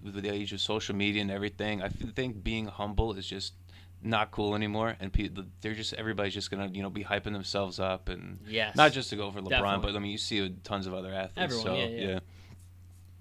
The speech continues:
Speaker 2: All right, next up we have, uh, Giannis Antetokounmpo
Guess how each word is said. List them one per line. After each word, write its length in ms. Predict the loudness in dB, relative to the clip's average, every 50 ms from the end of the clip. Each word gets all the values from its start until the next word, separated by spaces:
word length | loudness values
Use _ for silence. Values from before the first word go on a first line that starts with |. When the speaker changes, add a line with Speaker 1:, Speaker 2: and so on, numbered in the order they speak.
| -8 2
Speaker 2:
All 100 | 4 4
right, 180 | 4 4 2 0
next 260 | 2 2 2 2 4
up 220 | 4 4 4 4 0 -10 -6
we 160 | 0 4 4
have, 140 | 6 6 6
uh, 240 | 6 6 6 4 2 -2 0
Giannis 340 | 4 6 6 8 6 4 4
Antetokounmpo 800 | 2 4 6 6 4 4 4 4 2 6 8 10 10 10 8